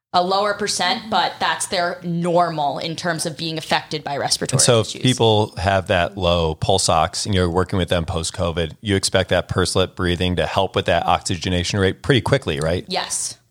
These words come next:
Speaker 1: It typically helps very quickly in a slow pattern. It allows the body to kind of adjust and more oxygen into the body through the lungs.
Speaker 3: So then that inspirometer would be,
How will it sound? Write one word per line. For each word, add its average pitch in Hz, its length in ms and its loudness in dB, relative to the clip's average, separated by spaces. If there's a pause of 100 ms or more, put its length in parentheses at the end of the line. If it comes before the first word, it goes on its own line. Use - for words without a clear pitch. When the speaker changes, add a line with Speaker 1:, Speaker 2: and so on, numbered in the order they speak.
(320)
Speaker 1:
It 196 120 0
typically 214 420 0
helps 156 420 -2
very 165 200 -4
quickly 160 500 -6
in 180 160 0
a 170 60 2
slow 175 400 2
pattern. 180 600 -4 (260)
It 190 100 2
allows 185 280 2
the 185 80 -6
body 170 240 0
to 170 80 -12
kind 170 240 -4
of 165 80 -2
adjust - 540 -2
and 156 300 -2
more 165 260 2
oxygen 156 440 -2
into 160 240 -4
the 160 60 0
body 156 360 2
through 160 220 -8
the 147 100 -6
lungs. 143 540 -2 (680)
Speaker 3:
So 117 120 2
then 101 220 6
that 98 200 4
inspirometer 98 720 4
would 85 160 0
be, 80 400 -2